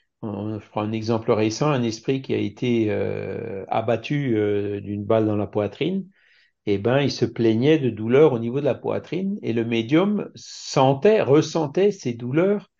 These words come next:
donc, euh, que, que l'esprit qui, qui, qui, qui se communiquait par lui ressentait.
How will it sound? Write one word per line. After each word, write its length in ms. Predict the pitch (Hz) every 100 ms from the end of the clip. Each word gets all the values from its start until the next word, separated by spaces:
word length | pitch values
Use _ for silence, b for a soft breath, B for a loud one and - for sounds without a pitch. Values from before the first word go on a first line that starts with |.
| b b b b -
donc, 400 | 127 139 165 135
euh, 540 | 117 113 110 107 104 -
que, 120 | -
que 200 | 127 131
l'esprit 680 | 123 123 - 175 208 190
qui, 300 | - 117 107
qui, 460 | 101 107 101 98 104
qui, 280 | - - -
qui 140 | - 107
se 140 | -
communiquait 560 | 107 107 113 113 113 123
par 220 | 110 98
lui 340 | 113 165 202 _ _ _
ressentait. 720 | 120 131 135 160 165 131 123